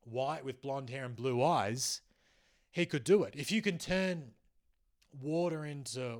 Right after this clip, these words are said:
wine, you can turn brown into white.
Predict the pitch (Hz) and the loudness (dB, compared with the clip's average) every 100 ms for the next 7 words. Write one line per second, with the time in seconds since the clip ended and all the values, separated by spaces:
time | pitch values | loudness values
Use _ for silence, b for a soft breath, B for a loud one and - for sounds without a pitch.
0 | 104 120 202 143 117 117 - b b b | -6 0 2 2 0 -4 -10 b b b
1 | b 139 139 143 131 139 131 120 131 139 | b -8 -6 -6 -6 -6 -6 -8 -6 -4
2 | 135 131 120 - _ - 123 120 113 190 | -4 -6 -12 -16 _ -12 -10 -8 -2 -2
3 | - - - | -2 -8 -16